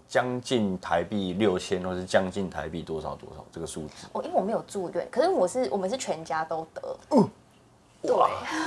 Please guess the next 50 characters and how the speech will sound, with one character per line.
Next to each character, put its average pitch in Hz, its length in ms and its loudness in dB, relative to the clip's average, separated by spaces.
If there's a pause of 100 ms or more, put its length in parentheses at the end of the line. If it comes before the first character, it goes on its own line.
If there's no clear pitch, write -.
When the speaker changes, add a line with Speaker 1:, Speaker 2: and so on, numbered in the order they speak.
(180)
Speaker 2:
<laughs> - 580 -10
对， 196 240 4
所 247 140 2
以 254 160 2
是 220 360 -4 (380)
住 359 240 2
院 320 200 4
那 302 120 0
边 254 240 2
好 220 60 -6
像 220 100 -6
费 302 120 0
用 277 120 2
比 208 60 -4
较 208 180 0
高 202 160 -2
吧， 180 160 2
可 170 160 4
是 - 80 0
实 220 120 -2
际， 208 360 -2 (360)
哈， 190 260 2
因 226 100 0
为 254 80 2
不 202 80 -2
是 220 80 -4
我 170 80 0
在 180 200 8 (180)
<laughs> 311 180 2
Speaker 1:
哦。 - 280 12
Speaker 2:
付 - 80 8
钱， 220 260 4
所 370 100 0
以 381 60 4
我 302 160 6
不 240 100 2
太 294 200 0
知 233 320 -8
道。 226 260 0 (340)
对， 196 140 0
因 214 80 2
为 349 40 2
像 349 220 4
我 175 120 4
是 214 300 0 (240)
状 247 220 2
况 220 240 -2
比 - 60 -12
较 175 100 -2
轻 165 280 -10